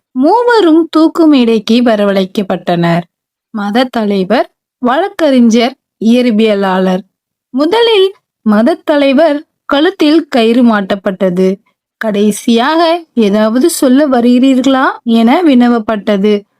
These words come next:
"ஆண்டவன், ஆண்டவன், ஆண்டவன், அவனே என்னை காப்பாற்றுவான்" என்றார்.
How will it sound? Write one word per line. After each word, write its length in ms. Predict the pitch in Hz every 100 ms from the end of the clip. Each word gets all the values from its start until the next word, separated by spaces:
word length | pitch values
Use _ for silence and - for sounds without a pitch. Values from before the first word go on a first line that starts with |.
| _ _ _ -
"ஆண்டவன், 880 | 196 233 254 269 262 262 262 247 - -
ஆண்டவன், 920 | 220 220 240 254 247 254 247 277 247 _
ஆண்டவன், 680 | 208 202 208 202 196 190 185 _ _ _
அவனே 640 | 233 302 381 392 381 392
என்னை 440 | 320 302 294 294 294
காப்பாற்றுவான்" 920 | 269 247 247 262 247 269 262 240 339
என்றார். 640 | 403 247 220 214 214 214